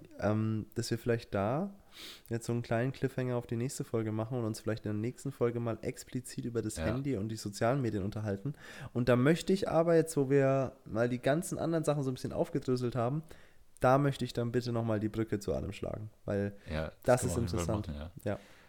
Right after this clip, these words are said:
Speaker 2: Weil es ist echt, äh, Handy ist der größte Zeitfresser überhaupt, ne?
Speaker 1: Handy
Speaker 2: Und,
Speaker 1: ist,
Speaker 2: äh,
Speaker 1: äh,
Speaker 2: ja.
Speaker 1: ist wirklich crazy.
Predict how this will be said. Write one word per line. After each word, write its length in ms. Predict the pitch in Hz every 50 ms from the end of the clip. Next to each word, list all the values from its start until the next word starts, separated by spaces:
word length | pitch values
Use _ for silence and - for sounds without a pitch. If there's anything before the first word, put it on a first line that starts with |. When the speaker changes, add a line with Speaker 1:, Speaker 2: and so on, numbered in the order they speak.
| - _ _ _ _
Speaker 2:
Weil 160 | - 98 95 98
es 100 | 101 110
ist 140 | 110 107
echt, 260 | 120 - 117 107 107 -
äh, 180 | 110 113 107
Handy 480 | 95 107 113 120 120 120 117 113 113 107
ist 280 | 104 104 - - -
der 240 | - 101 95 95 90
größte 340 | - - 107 104 - - -
Zeitfresser 720 | - - 90 92 95 98 101 - - - - 95 87 - 85
überhaupt, 400 | 80 76 69 73 80 - - -
ne? 100 | 82 78
Speaker 1:
Handy 400 | 101 104 107 78 78 - 107 92
Speaker 2:
Und, 60 | 92
Speaker 1:
ist, 280 | 101 95 87 82 82 82
Speaker 2:
äh, 120 | - 80
Speaker 1:
äh, 440 | 80 - - - 52 57 - - - -
Speaker 2:
ja. 160 | - 85 -
Speaker 1:
ist 160 | - - -
wirklich 220 | 101 80 80 -
crazy. 320 | - - - - - -